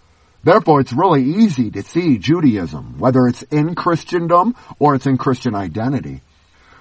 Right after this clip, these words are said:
But Scripture, Yahshua teaches most assuredly on eternal torment. Notice right here, there's a little change, <laughs> isn't there,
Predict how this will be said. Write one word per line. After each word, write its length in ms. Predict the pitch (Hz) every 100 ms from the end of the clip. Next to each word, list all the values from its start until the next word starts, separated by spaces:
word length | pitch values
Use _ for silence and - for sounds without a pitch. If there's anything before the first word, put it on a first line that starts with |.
| - -
But 300 | - 180 _ _ -
Scripture, 800 | - - 240 403 - - 92 -
Yahshua 640 | 147 180 165 208 320 339
teaches 460 | 165 143 127 110 - - -
most 320 | 123 247 262
assuredly 640 | 131 - 190 233 113 90 127 _ -
on 320 | 127 127 127
eternal 400 | 123 127 113 90
torment. 460 | 82 123 131 98 64 _ _ _ _ _ - -
Notice 460 | 101 185 240 165
right 180 | 143 120
here, 320 | 113 131 175 269 - -
there's 200 | 165 170
a 40 | 147
little 240 | 156 127
change, 720 | 104 - 185 151 101 73 - - _
<laughs> 140 | -
isn't 480 | 131 123 117 107 104
there, 200 | 90 78